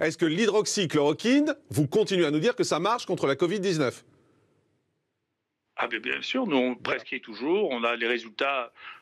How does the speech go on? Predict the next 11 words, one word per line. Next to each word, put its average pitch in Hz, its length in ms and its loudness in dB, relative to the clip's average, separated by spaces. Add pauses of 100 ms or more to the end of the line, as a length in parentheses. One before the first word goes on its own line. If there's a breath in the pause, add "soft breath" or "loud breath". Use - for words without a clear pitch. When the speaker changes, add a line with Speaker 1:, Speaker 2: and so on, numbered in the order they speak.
(120)
Speaker 2:
on 120 120 -4
a 131 140 0
la 131 200 -2
série 135 260 -4
de 123 60 -12
mortalité 127 480 -4
de - 40 -14
patients 117 320 -6
hospitalisés, 120 800 -6
euh, 113 240 -10 (360 loud breath)
la 107 100 -2